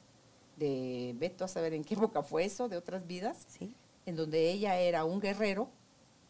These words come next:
Speaker 1: y había sido muerta en gue-, en batalla por,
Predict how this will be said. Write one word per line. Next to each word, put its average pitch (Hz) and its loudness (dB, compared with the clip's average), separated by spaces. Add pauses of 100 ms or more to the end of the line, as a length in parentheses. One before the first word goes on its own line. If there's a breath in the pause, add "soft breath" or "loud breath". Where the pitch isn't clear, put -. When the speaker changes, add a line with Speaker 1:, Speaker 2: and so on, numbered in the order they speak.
(160)
Speaker 1:
y 202 0 (120)
había 170 -2
sido 170 -6
muerta 170 -6 (640)
en 156 -4
gue-, 160 -2
en 165 -4
batalla 180 -2 (500 soft breath)
por, 147 -6